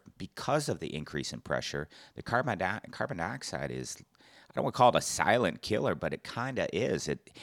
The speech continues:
it'll sneak up on you if you are not aware that carbon dioxide buildup, here's the signs and symptoms, here's what it's gonna feel like, and,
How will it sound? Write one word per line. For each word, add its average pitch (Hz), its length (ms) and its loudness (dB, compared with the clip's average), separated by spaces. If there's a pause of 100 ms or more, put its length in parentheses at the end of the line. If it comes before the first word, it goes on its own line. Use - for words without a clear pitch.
(120)
it'll 85 220 4
sneak - 500 -2
up 113 240 0
on 98 160 -2
you 80 180 -2
if 76 160 -8
you 101 140 -2
are 95 120 -2
not 80 460 -4 (380)
aware 78 640 6
that 65 360 -2 (220)
carbon 85 320 6
dioxide 76 580 2
buildup, 80 500 0 (680)
here's 90 340 0
the 98 80 -6
signs 90 340 -2
and 92 100 -8
symptoms, 76 560 -6
here's 82 300 -2
what 87 100 -2
it's - 120 -8
gonna 85 160 -6
feel 82 340 -2
like, 67 420 -2 (600)
and, 67 400 -8